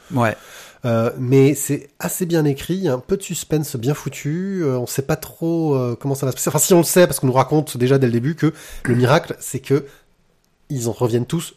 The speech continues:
Speaker 2: vivants.
Speaker 1: Alors, ils ont perdu des petits morceaux parce qu'il fait quand même froid.
Speaker 2: Oui, ils perdent des bouts.
Speaker 1: Mais, mais ils en sont tous revenus vivants.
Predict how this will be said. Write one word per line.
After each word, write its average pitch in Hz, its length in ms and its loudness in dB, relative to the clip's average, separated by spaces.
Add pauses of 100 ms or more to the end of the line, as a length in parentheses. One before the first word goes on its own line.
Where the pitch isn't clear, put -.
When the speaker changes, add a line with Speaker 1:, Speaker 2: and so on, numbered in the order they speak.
Speaker 2:
vivants. 123 360 -2 (760)
Speaker 1:
Alors, 110 280 -6
ils 113 200 -4
ont 135 40 2
perdu 151 260 2
des 147 100 0
petits - 160 -6
morceaux 135 280 0
parce - 160 -8
qu'il 120 160 -6
fait - 120 -10
quand 117 100 -4
même 110 140 -2
froid. - 360 0 (380)
Speaker 2:
Oui, 147 120 -2
ils 139 40 -6
perdent 135 160 0
des 131 100 2
bouts. 123 220 -4 (180)
Speaker 1:
Mais, 143 640 6
mais 143 240 4
ils 147 140 2
en 117 60 0
sont 123 160 -2 (180)
tous - 480 -4
revenus 123 540 -2
vivants. 104 360 -8